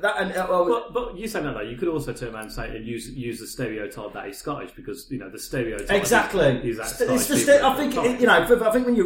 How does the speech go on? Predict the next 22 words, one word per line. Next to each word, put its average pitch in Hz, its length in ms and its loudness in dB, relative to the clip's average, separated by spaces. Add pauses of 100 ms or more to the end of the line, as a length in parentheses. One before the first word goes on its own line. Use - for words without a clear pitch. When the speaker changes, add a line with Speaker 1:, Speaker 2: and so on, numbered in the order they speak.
Speaker 1:
writing 202 440 6
books, - 260 6
especially 190 520 -6
then, 135 520 -6
Speaker 2:
Hmm. 104 200 -16 (200)
Speaker 1:
um, 143 580 4 (140)
the 196 60 2
one 214 220 4
as 135 120 -2
nuanced 156 640 2
as 127 140 -4
they 127 100 -2
are 107 260 -6
these 101 280 -12
days, 107 360 -8
so 170 160 2
they'd 202 140 4
always 214 280 2
pick 190 260 -4
a - 40 -4
big 131 280 -6
baddie, 180 480 -4